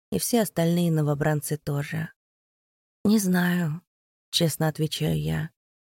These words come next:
"Но думаю, что мы будем двигаться вперёд вместе. Спасибо, что защитила нас", говорит Акалан. "Не знаю, что было бы, если б ты не приказала смертовизгам нас не трогать", добавляет Квеку.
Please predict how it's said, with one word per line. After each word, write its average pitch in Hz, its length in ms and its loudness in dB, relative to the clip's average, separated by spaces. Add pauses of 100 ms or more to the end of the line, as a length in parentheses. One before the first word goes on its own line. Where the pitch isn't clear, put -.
(140)
"Но 190 140 4
думаю, 190 340 4
что - 200 0
мы 185 120 4
будем 180 300 2
двигаться 170 420 0
вперёд 190 420 0
вместе. 175 680 0 (440)
Спасибо, 180 540 0
что - 180 -4
защитила 156 540 -2
нас", 143 320 -6 (400)
говорит 151 500 0
Акалан. 151 520 -2 (580)
"Не 196 180 6
знаю, 175 400 4
что 175 240 -2
было 180 300 4
бы, 156 140 4
если 160 260 2
б - 80 -6
ты 160 100 2
не 160 100 4
приказала 165 540 4
смертовизгам 165 720 2
нас 151 200 2
не 170 120 2
трогать", 156 540 2 (600)
добавляет 160 580 0
Квеку. 165 580 -4